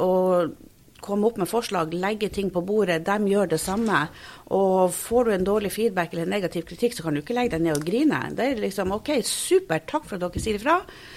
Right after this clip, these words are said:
Da hiver vi oss rundt, så fikser vi og justerer vi oss inn, og sammen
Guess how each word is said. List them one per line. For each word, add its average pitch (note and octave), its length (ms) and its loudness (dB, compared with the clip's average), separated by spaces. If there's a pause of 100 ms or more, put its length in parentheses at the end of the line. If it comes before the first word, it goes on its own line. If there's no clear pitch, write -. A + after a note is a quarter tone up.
(160)
Da B3+ 120 0
hiver A#3 220 2
vi - 20 2
oss A#3 140 -2
rundt, F#4+ 180 0
så C#4+ 120 -8
fikser B3+ 280 -4
vi A3+ 140 0 (1120)
og A3+ 120 4
justerer A3+ 440 2
vi G3+ 100 0
oss F#3+ 140 0
inn, F4+ 180 0 (500)
og B3 160 2
sammen F3 640 2